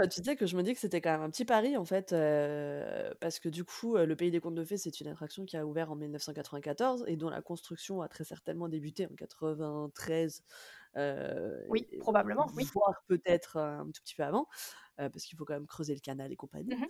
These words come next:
Speaker 1: Et alors que le film, euh, est sorti en France fin quatre-vingt-treize, du coup. Donc, euh, ils se sont quand même dit, euh, « Vas-y, on va, <laughs>
Speaker 2: Comme
Speaker 1: on
Speaker 2: quoi,
Speaker 1: va
Speaker 2: ils
Speaker 1: parier sur le
Speaker 2: prenaient des
Speaker 1: fait que ça
Speaker 2: risques
Speaker 1: va
Speaker 2: à
Speaker 1: marcher. »
Speaker 2: l'époque. <laughs>
Speaker 1: Bah ouais, c'est vrai. En fait, c'est ça que je me dis, tu vois. Mais même jusqu'à il y a pas si longtemps que ça, parce que quand tu prends l'attraction Cars,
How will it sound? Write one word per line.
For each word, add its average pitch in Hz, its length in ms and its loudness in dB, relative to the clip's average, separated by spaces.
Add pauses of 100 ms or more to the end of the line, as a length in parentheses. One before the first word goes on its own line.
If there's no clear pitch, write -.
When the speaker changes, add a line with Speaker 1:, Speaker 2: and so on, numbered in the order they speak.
(460)
Speaker 1:
Et 156 380 4
alors 160 240 4
que 175 100 0
le 165 120 4
film, 247 540 2
euh, 160 180 2
est 160 120 0
sorti - 360 -4
en 165 120 0
France 254 540 -2
fin 208 420 -2
quatre-vingt-treize, 165 920 -6 (460)
du 170 140 -10
coup. 226 160 -14 (420)
Donc, 170 280 -2
euh, 151 440 -2
ils 147 80 -6
se - 100 -10
sont 190 140 -6
quand 180 120 -4
même 156 200 -2
dit, 202 180 -2
euh, « 185 180 6
Vas-y, 160 220 4
on 220 40 -2
va, 151 260 0
<laughs> - 220 -4 (140)
Speaker 2:
Comme 302 180 12
Speaker 1:
on 262 40 0
Speaker 2:
quoi, 285 180 12
Speaker 1:
va 587 60 12
Speaker 2:
ils 539 40 12
Speaker 1:
parier - 140 8
sur 262 60 12
le 240 40 12
Speaker 2:
prenaient 339 160 12
des 427 180 12
Speaker 1:
fait 415 60 8
que 440 60 6
ça 214 80 8
Speaker 2:
risques - 0 -
Speaker 1:
va 359 60 12
Speaker 2:
à 320 40 12
Speaker 1:
marcher. » - 540 10 (180)
Speaker 2:
l'époque. - 400 8
<laughs> - 20 -16 (480)
Speaker 1:
Bah 202 140 -2
ouais, 311 100 12 (140)
c'est 233 160 4
vrai. 247 160 12
En 233 100 10
fait, 415 140 10
c'est 233 100 4
ça 349 120 8
que 320 120 8
je 233 60 2
me 233 80 6
dis, 269 160 4
tu 208 100 -2
vois. 190 80 6
Mais 214 140 6
même 339 240 6
jusqu'à 226 260 4
il 208 40 10
y - 20 8
a 170 40 4
pas 247 120 4
si 233 120 0
longtemps 180 240 -2
que 170 60 -6
ça, 294 160 6
parce 202 140 -2
que 196 100 -4
quand 196 140 -2
tu 190 120 -10
prends - 160 -4
l'attraction 185 460 0
Cars, 208 320 4